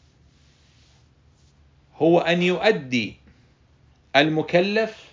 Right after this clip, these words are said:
العمل، العمل بتمام أجزائه وشرائطه وواجباته ومقدماته.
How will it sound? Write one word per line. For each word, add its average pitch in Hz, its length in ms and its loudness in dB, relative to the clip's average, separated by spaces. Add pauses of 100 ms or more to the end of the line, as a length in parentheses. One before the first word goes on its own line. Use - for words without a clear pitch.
(1300)
العمل، 202 640 4 (1800)
العمل 156 540 2 (1800)
بتمام 196 1300 0 (800)
أجزائه 165 1300 2 (100)
وشرائطه 170 1500 0
وواجباته 170 1500 2
ومقدماته. 165 1700 0